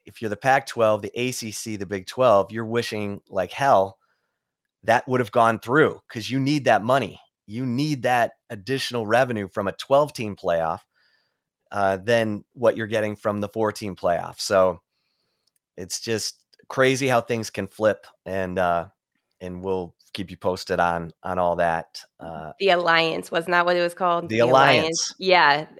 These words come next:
Speaker 2: the Alliance, just to go against the S E C for adding Texas and Oklahoma. And then you fast forward, it's like, "Hmm, are you looking out for the best of the sport, or are you just trying to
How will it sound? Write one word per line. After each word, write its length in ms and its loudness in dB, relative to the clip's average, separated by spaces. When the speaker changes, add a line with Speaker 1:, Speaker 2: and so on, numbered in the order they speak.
Speaker 2:
the 160 6
Alliance, 580 6
just 280 -4
to 60 0
go 240 2
against 460 0
the 220 -2
S 260 0
E 80 -6
C 260 -6
for 200 0
adding 340 2
Texas 580 -4
and 140 0
Oklahoma. 840 -2
And 260 2
then 300 0
you 180 -10
fast 320 0
forward, 280 -4
it's 160 -6
like, 200 -4
"Hmm, 380 -4
are 100 -2
you 140 0
looking 200 -4
out 140 0
for 80 -10
the 60 -6
best 280 -2
of 120 -6
the 80 -8
sport, 460 -4
or 240 -2
are 40 0
you 200 -6
just 260 -6
trying 320 -4
to 300 -2